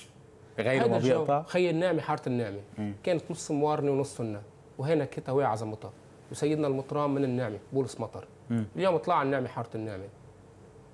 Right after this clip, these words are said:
Speaker 2: صرت إذا شفت لك شي ثلاثة من المنطقة ماشيين مع بعض تنبسط. ما بقى في لبنانية.
Speaker 1: مم.
Speaker 2: كله الجو سوري، عم بحكيك بصراحة، نحن ما أهلنا نازحين، بس النازح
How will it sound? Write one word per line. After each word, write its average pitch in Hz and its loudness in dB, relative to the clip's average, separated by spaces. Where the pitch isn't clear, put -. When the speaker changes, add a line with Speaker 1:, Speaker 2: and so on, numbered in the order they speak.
Speaker 2:
صرت 175 -2
إذا 147 0
شفت - -4
لك 180 2
شي 143 -6
ثلاثة 175 0
من 139 4
المنطقة 143 2
ماشيين 143 -2
مع 135 4
بعض 151 2
تنبسط. 147 -4
ما 160 2
بقى 185 4
في 170 -2
لبنانية. 131 -2
Speaker 1:
مم. 110 -2
Speaker 2:
كله 208 4
الجو 156 4
سوري، 175 2
عم 107 -8
بحكيك 170 -2
بصراحة، 151 0
نحن 147 -4
ما 170 2
أهلنا 196 0
نازحين، 170 2
بس 143 0
النازح 185 4